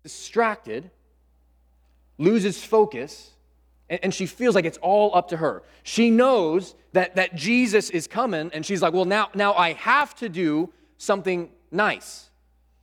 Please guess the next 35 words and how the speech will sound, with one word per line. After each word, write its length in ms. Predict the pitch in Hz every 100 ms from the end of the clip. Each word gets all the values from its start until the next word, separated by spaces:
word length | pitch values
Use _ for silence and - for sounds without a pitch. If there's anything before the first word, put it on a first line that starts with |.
| -
I 40 |
mean, 180 | 175 175
this 160 | 196 165
is 120 | 139
Jesus 460 | 127 233 269 233
we're 120 | 175 170
talking 320 | 165 151 170
about. 180 | 165 165
I 140 | 156
can't 200 | - 202
just 120 | 180
make 240 | 196 185 - _ _
fish 200 | 240 226
and 140 | 190
loaves. 320 | 202 226 220 196
He 80 |
can 140 | 190 190
multiply 480 | 208 180 - 202 190
that 180 | 190
anytime 320 | 185 190 196 180
he 80 |
wants 300 | 156 202 247 -
to. 300 | 143 165 208 _ _ _ _ _
Th-, 140 | 202 202
this 160 | 220
has 260 | 208 226 240
to 80 | 208
be 140 | 208
something 540 | 196 180 165 170 151 131 _ _ _ _ _
good." 300 | - 254 131 - _ _ _ _ _ _ _ _ _ _ _ _ _ _
And 100 | 190
she 140 | 185 202
allows 500 | 175 190 226 240 175
this 200 | 180 -
pressure 800 | - - 247 240 - 113 123